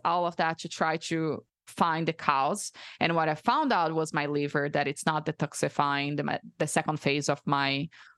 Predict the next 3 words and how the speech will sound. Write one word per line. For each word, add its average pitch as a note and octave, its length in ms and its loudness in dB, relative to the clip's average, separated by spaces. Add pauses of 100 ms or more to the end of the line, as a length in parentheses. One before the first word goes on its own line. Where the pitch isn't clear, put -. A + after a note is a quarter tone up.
hormone D#3 460 2
situation. - 720 -6 (680)
So E3 480 0